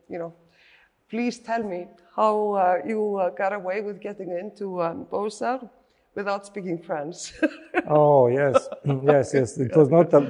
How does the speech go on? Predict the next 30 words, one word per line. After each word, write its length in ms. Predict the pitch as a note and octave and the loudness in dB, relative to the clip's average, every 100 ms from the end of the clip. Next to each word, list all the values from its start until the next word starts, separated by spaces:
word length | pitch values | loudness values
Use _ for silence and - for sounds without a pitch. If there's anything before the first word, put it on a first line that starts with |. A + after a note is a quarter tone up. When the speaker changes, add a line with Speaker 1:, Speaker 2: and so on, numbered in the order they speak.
| - | 4
Speaker 2:
to-, 340 | E3 E3+ - | 6 6 2
to-, 160 | - D#3+ | 0 0
not 240 | E3+ E3 - | 2 0 4
totally 400 | E3 E3 E3 C#3 | 6 6 6 6
honest. 420 | C3+ C#3 A2+ - | 6 4 -2 -6
To 200 | D4+ E4+ | -4 -2
be, 100 | C#4+ | 2
Speaker 1:
<laughs> 720 | A#2 E4+ E4+ - - - C#4 G3+ | 4 4 4 -2 -4 -6 -10 2
Speaker 2:
but, 340 | C#3 C#3 C#3 | 4 4 2
uh, 160 | C#3 C3+ | 2 4
well, 280 | D#3+ D#3+ | 4 6
actually, 360 | D#3 F3 E3 D3 | 6 4 4 6
I, 100 | D#3 | 6
pre-, 220 | D#3 D#3 E3 | 4 0 4
I, 140 | D#3+ E3+ C#3+ - | 4 4 -2 0
I, 180 | F3 D#3 - - _ _ - | 2 2 -4 -20 _ _ -8
mm, 240 | D#3 E3 - | -6 -6 -4
I, 80 | D#3+ | 0
I 260 | D#3 D#3+ D3+ - _ | 2 2 0 -4 _
s-, 160 | - - _ _ | -20 -20 _ _
spoke 300 | - G3+ D#3+ | 0 2 2
some 240 | - C#3 | 0 0
French, 320 | A#2 C#3 D3 A2+ | 0 0 0 -2
but 180 | A2 | -4
it 160 | B2 - | -6 -8
was 120 | B2+ | -4
like 280 | B2+ C3 - | -2 -2 -2
I 100 | - | -2
prepared 440 | C#3+ - G#2+ C#3 B2+ | 0 0 2 2 2
for 320 | - A2+ A#2+ | -4 -4 -4